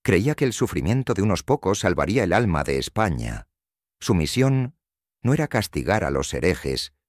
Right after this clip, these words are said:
sino eliminarlos por completo. El número de muertos aumentaba.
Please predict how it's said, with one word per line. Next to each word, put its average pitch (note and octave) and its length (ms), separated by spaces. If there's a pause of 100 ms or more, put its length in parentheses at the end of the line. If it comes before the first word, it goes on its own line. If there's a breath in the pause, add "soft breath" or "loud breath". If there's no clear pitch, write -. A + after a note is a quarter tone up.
(180)
sino G2+ 260
eliminarlos D2+ 1040
por D#2+ 280
completo. C#2+ 920 (600)
El C#2 240
número F2 280
de B1+ 80
muertos C2 560
aumentaba. A#1+ 960